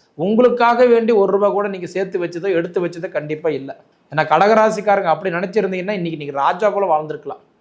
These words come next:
சரிங்களா? பொதுவா கடகராசிக்காரங்களுக்கு இன்னைக்கு நிலைமை என்னன்னா, இந்த நாலரை மாதமா அவ்வளவு சிரமப்பட்டுட்டீங்க. இதெல்லாமே உங்களுக்கு இது மாறப்போகுது. இந்த நிலைமை உங்களுக்கு மா-, மாறி உங்களுக்கு கட்ட அடுத்த நிலை கண்டிப்பா வரும்போது,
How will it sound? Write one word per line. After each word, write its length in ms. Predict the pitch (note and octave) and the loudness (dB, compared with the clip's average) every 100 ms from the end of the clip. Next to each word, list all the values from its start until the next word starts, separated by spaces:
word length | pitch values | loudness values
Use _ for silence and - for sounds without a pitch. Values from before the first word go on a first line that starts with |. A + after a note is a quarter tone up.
| _ _ - | _ _ -8
சரிங்களா? 340 | D#3 D3+ C#3 - _ _ _ _ | -6 -4 -6 -10 _ _ _ _
பொதுவா 320 | D#3 E3+ G3+ A#3 A#3 | 0 4 6 4 4
கடகராசிக்காரங்களுக்கு 960 | F3 G#3+ A#3 A3+ G3+ G3+ F#3+ F#3+ F3 F3 | 4 4 4 2 0 0 0 0 -4 -4
இன்னைக்கு 440 | D3 F#3 A#3 A3 | -4 0 0 0
நிலைமை 420 | F3 F3+ A3 G#3+ | -2 -2 -2 -2
என்னன்னா, 400 | E3 E3+ D#3 D#3+ - _ _ _ _ | -4 -4 -6 -8 -12 _ _ _ _
இந்த 320 | - D#3+ G#3+ B3 | -8 -2 2 2
நாலரை 440 | G3 G3+ A3+ A3+ | 4 4 4 4
மாதமா 360 | F#3+ E3+ E3+ B3 D3 | 2 0 2 0 2
அவ்வளவு 300 | E3 F3+ F3+ | 0 -2 -2
சிரமப்பட்டுட்டீங்க. 720 | F3+ G#3+ - D3+ D3 D3 C#3 _ _ _ - | -2 -2 -4 -10 -8 -10 -12 _ _ _ -8
இதெல்லாமே 480 | C#3+ D#3 G3 G3+ | -4 0 2 2
உங்களுக்கு 300 | B3 G#3+ E3 | 0 0 0
இது 200 | D3+ C3+ | 0 2
மாறப்போகுது. 580 | D3 A#3+ G3 E3+ C#3 B2+ - _ _ | 2 2 2 0 -2 -6 -18 _ _
இந்த 280 | - G3 G#3 | 0 2 2
நிலைமை 420 | F#3 G3 B3 C4+ | 2 2 2 2
உங்களுக்கு 380 | B3 G#3+ F#3+ D#3+ | 4 2 0 0
மா-, 300 | F3+ A3+ A#3+ | 2 2 0
மாறி 560 | F#3+ F3+ G#3+ B3 D4 - _ _ | -4 0 2 0 -4 -12 _ _
உங்களுக்கு 840 | F3 F3 F3 F3 E3+ D3+ C3 A2+ _ _ _ | -6 -4 -4 -4 -2 -2 -4 -8 _ _ _
கட்ட 240 | F#3 F3+ | -6 0
அடுத்த 300 | G#3+ G#3 G#3 | 2 2 -2
நிலை 220 | G3+ A3 A#3 | -4 -4 -2
கண்டிப்பா 360 | G3 G3 G3+ | -2 -2 -2
வரும்போது, 760 | F3+ E3+ G3 G3 F#3 A#3+ - | 0 0 2 0 2 0 -2